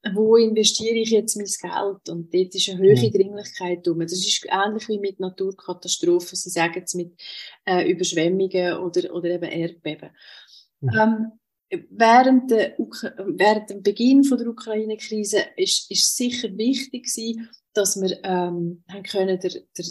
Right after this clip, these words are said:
Speaker 1: der Krebstelefondienst, ähm, auch auf Ukrainisch anbieten, auf Russisch, ähm, dass wir
Speaker 2: Okay.
Speaker 1: da schriftlich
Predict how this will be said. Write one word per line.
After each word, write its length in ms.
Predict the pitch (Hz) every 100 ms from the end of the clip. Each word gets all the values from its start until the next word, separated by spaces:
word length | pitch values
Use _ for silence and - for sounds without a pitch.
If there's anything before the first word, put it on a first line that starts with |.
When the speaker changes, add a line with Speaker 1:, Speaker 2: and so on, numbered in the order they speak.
| -
Speaker 1:
der 100 | 175
Krebstelefondienst, 1800 | - 170 214 - - 233 233 233 233 226 226 226 208 226 226 226 - - 196
ähm, 440 | 180 170 165 165 - _ -
auch 180 | 196 202
auf 140 | 196
Ukrainisch 720 | 196 - 170 214 262 254 247
anbieten, 600 | 226 226 233 226 226 196
auf 140 | 165 185
Russisch, 680 | 233 - - 220 - - - - -
ähm, 240 | 180 180
dass 180 | 180 180
wir 80 | 170
Speaker 2:
Okay. 80 | 180
Speaker 1:
da 300 | 185 190 -
schriftlich 580 | - 196 226 - 208